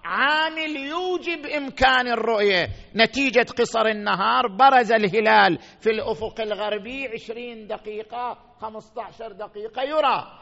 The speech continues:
لكن إذا كان النهار طويل هل عشرين الدقيقة التي سيبرز فيها في الأفق الغربي ثم يختفي كلها كانت والنهار موجود؟ فطول النهار يمنع من رؤية الهلال.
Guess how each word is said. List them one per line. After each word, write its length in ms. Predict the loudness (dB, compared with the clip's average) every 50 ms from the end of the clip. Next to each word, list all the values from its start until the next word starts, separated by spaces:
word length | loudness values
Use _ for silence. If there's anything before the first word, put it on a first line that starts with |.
| -12 -4 0
لكن 240 | 0 0 0 0 -2
إذا 260 | -2 2 2 2 2
كان 280 | 4 2 2 2 2 0
النهار 420 | -2 -2 -2 0 2 2 0 0
طويل 460 | 0 -2 -2 -2 -2 -2 -4 -6 -8 -10 -20 -4 4 8
هل 200 | 10 10 10 10 8
عشرين 380 | 8 6 6 4 4 4 2 2
الدقيقة 540 | 0 2 4 4 4 4 2 -4 -2 0 0
التي 340 | 0 0 -2 -2 -4 -6
سيبرز 540 | -6 -4 -2 0 0 0 -2 -2 -2 -2 -2
فيها 480 | -4 -6 -4 -4 -4 0 0 0 0 -2 -4 -8 _ 2
في 60 | 2
الأفق 440 | 2 4 2 0 0 -2 -2 -2 0
الغربي 500 | 0 2 2 2 2 2 2 0 -4 0
ثم 320 | 2 2 4 4 6 6
يختفي 680 | 8 8 8 6 6 2 2 2 2 2 -2 -2 -2 -4 _ _ _
كلها 240 | -4 -2 -2 -2 -4
كانت 440 | -4 -2 -4 -4 -4 -4 -6 -8 -8 _ _ _ _ _ _ _ _ _ _ -4
والنهار 520 | -4 -2 2 4 4 4 6 6 4 4 4
موجود؟ 600 | 2 -2 -2 -2 -4 -6 -6 -4 -2 -4 -4 -6 -8 -18 -20 -20 -20 -14 _
فطول 600 | -8 -8 -6 -6 -6 -6 -4 -2 -4 -2 -4 -4
النهار 680 | -8 -8 -10 -10 -8 -8 -6 -6 -6 -6 -6 -6 -6
يمنع 580 | -4 -4 -4 -4 -4 -6 -6 -4 -4 -4 -4 -4
من 400 | -6 -6 -6 -6 -6 -8 -12 -16 -20 -20 _ _ _ _ _ _ _ _ -8
رؤية 360 | -6 -4 -2 0 0 0 -2 -2 -4
الهلال. 800 | -4 -4 -4 -6 -6 -6 -4 -6 -6 -8 -10 -12 -14 -18 -20